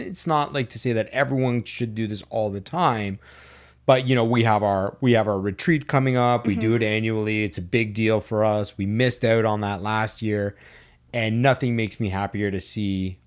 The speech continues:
Speaker 1: all of us together as employees because we spent so much time this last year and a half on Zoom
Speaker 2: Zoom
Speaker 1: and
Speaker 2: calls.
Speaker 1: Hangouts and virtuals, and it's like,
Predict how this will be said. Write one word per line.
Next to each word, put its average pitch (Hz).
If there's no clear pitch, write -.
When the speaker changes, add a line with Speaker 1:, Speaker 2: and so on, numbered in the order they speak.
Speaker 1:
all 123
of 104
us 98
together 101
as 107
employees 117
because 117
we 117
spent 113
so 98
much 90
time 90
this -
last 92
year 98
and 92
a 85
half 90
on 90
Zoom 107
Speaker 2:
Zoom 110
Speaker 1:
and 90
Speaker 2:
calls. -
Speaker 1:
Hangouts 104
and 82
virtuals, 107
and 95
it's 90
like, 90